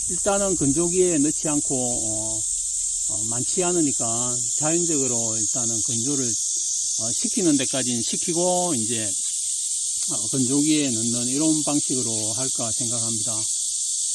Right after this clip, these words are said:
어, 일단 이렇게 계속 따가도록 하겠습니다.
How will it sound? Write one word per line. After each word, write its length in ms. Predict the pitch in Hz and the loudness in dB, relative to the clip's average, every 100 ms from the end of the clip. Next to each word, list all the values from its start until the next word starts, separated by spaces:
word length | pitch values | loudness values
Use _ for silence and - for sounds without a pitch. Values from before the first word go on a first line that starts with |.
| - | -2
어, 280 | 113 104 104 - - - - | -2 -2 -2 -2 -2 -2 -2
일단 580 | - - 151 151 151 165 | -2 0 0 0 0 0
이렇게 460 | 151 147 - 143 139 | 0 0 0 0 0
계속 560 | 135 120 - 147 143 147 - - - - - - - | 0 -2 0 2 2 0 -2 -2 -2 -2 -4 -4 -2
따가도록 720 | 143 151 151 156 156 147 131 | 2 2 4 4 4 2 2
하겠습니다. 880 | 139 143 - 156 147 131 131 135 131 | 0 0 4 2 4 2 2 2 0